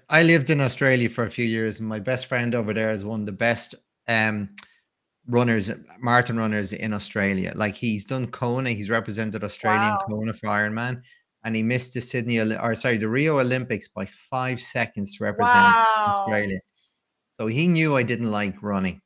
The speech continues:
Speaker 1: right? He knew. He used to drag me on his runs and kill me.
Speaker 2: <laughs>
Speaker 1: And I saw him do the Paris Marathon many years ago.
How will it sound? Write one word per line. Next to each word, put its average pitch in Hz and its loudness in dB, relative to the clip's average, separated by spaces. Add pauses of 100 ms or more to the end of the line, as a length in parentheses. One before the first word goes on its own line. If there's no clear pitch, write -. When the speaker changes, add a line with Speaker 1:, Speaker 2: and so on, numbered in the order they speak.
(140)
Speaker 1:
right? 101 -2 (100)
He 123 -6
knew. 123 2
He 120 -8
used 117 -2
to 120 -6
drag 120 2
me 131 -2
on 113 -2
his 101 -4
runs 104 -4
and 101 -4
kill 107 -6
me. 98 -4 (320)
Speaker 2:
<laughs> - -16 (260)
Speaker 1:
And 117 -4
I 139 4
saw 165 2
him 151 0
do 135 0
the 120 -2
Paris 123 0
Marathon 117 0
many 107 -2
years 104 0
ago. 101 -2